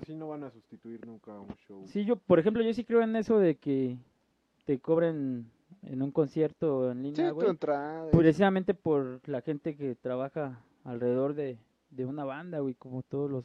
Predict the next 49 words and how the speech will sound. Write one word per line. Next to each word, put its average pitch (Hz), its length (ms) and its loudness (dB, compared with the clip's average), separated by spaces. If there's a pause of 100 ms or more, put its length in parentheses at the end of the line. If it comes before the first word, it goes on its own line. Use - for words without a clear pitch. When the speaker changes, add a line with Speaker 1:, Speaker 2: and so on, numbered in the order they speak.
(140)
Speaker 3:
Pero 254 220 6
una 311 180 6
vez 262 180 6
Speaker 2:
los 269 100 0
Speaker 3:
más, 285 100 4
Speaker 2:
de 247 80 4
Speaker 3:
güey, 196 120 6
Speaker 2:
staff, 226 260 4
güey, 214 140 6
Speaker 3:
o - 20 6
sea, 262 100 12
Speaker 2:
todo 208 140 10
Speaker 3:
tendrías 262 280 10
que 247 100 0
tener 196 280 6
un 226 120 4
buen 233 260 2
equipo 247 440 0
de 202 80 2
sonido, 202 420 -2
güey, 262 120 -6
Speaker 2:
No, 170 140 4
Speaker 3:
para 302 140 8
Speaker 2:
pero, 202 180 8
Speaker 3:
disfrutar 180 280 4
la 214 60 10
Speaker 2:
bueno, 247 80 8
Speaker 3:
experiencia, 202 680 2
güey. 294 240 -2
Speaker 2:
o 165 140 2
sea, 208 120 8
los 208 160 2
que 196 120 0
pueden 247 280 4
hacerlo, 233 400 2
Speaker 3:
Ajá. 156 260 -10 (180)
Speaker 2:
no 160 300 -4
tengo 202 580 -2
ningún 160 300 -6 (100)
pedo, 180 280 4
güey, 180 180 2
en 165 80 -2
Speaker 3:
Ah, 196 60 -2
Speaker 2:
que 165 60 2
lo 135 80 8
Speaker 3:
bueno, 165 160 4
Speaker 2:
hagan. 143 140 -8
Speaker 3:
sí, - 100 -20
sí. 160 60 -16